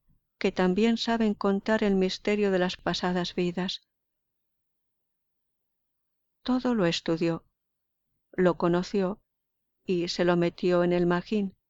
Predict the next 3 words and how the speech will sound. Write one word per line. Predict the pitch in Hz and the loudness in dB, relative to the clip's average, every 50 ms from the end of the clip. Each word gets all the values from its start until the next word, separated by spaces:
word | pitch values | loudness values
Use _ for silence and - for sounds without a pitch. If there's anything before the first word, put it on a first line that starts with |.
| _ _ _ _ _ _ _ _ _ _ _ _ _ _ _ _ _ _ _ _ _ _ _ _ _ _ _ _ _ | _ _ _ _ _ _ _ _ _ _ _ _ _ _ _ _ _ _ _ _ _ _ _ _ _ _ _ _ _
Y | - 208 214 | -2 0 2
entre | 208 214 208 - 226 233 | 2 2 0 -2 -4 -4
tanto | - - 247 214 196 202 - 233 247 - | -2 -2 -2 -2 -2 -2 -4 -6 -8 -8